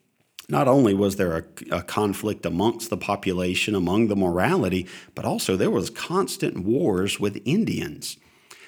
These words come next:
So the wars would go back and forth. You know, it would be an encroachment into territory, but also the Indians, a lot of them are nomadic and it's hard to survive. And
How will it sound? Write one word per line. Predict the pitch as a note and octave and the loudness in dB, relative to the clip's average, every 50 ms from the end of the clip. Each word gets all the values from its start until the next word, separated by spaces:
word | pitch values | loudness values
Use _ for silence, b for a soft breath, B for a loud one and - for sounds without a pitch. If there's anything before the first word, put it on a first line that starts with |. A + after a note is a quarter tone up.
| B | B
So | - - E3 D#3+ D3 | -2 2 2 2 2
the | C3+ C3 - - - - A2 | 2 -2 -6 -2 0 2 2
wars | G2 G2 A2 D3 G3 E3 G#2+ G2+ A#2 C3 - | 2 4 4 4 4 4 4 4 2 0 0
would | G#2+ A2 A2 | -2 -2 0
go | G2 G2+ A2 | 0 -2 -2
back | A2 - F2 G#2+ - - | 0 -2 -4 -2 -2 0
and | B2+ A#2+ A2+ | -2 -2 0
forth. | - D3 F3 - - - - - F#2+ | 0 0 0 2 0 -2 -4 -6 -4
You | F#2+ F2+ | -4 -2
know, | F2 F2+ | -2 -2
it | G2 A2 G#2 F#2 | -2 -4 -4 -4
would | F#2+ F#2 E2 | -4 -4 -2
be | F2+ G2 G#2 G2+ B B B B - | 0 0 0 -2 B B B B -4
an | G2 F#2+ | -2 0
encroachment | F#2+ F#2 F2 - - - G#2+ A2 - - A2+ A2+ A#2 G#2 | 0 0 -2 -2 -2 0 0 0 0 0 0 0 2 2
into | G#2 G2+ D#2 - | 2 0 -2 -4
territory, | - - - G#2 G#2+ A2 G#2+ - - G#2 A2+ C#3 F#3 | -6 -4 0 0 0 0 0 -2 -4 -2 -2 0 -2
but | E3+ - F#2 F2+ | -2 -2 0 0
also | F#2 B2 E3+ F3 - - A2 B2 C3+ | 2 2 2 0 0 -2 -2 -2 -2
the | - F2+ F2+ G2 | -2 -2 0 2
Indians, | B2+ G#3 A3 C#3 G#2 D3 - C#3+ E3 - | 2 2 2 2 2 2 2 0 0 0
a | G2 F2+ | 0 -2
lot | F2+ F2 E2+ F#2 | 0 0 0 0
of | A2 A#2 A#2 | 0 0 2
them | C3+ C3 | 2 2
are | A#2+ A#2+ A2+ | 4 4 2
nomadic | G#2+ G#2+ A2 G2+ G2 F#2+ G#2 D3 G#3 G#3 - - | 2 2 2 2 2 0 0 0 -2 -4 -4 -4
and | F2+ F2 | -2 -2
it's | F2+ E2+ - - | -2 -2 -4 -4
hard | - F#2 F#2 A2 G#2+ G2+ | -2 0 0 0 0 -2
to | A2 | -2
survive. | - - A2+ G2+ F2+ F2 F2 F2+ G#2+ D3+ F#3 F#3+ D3 | -2 -2 -2 -2 -2 0 0 0 0 0 0 0 2
And | G#2+ F2+ F2 F2+ | 2 0 0 -2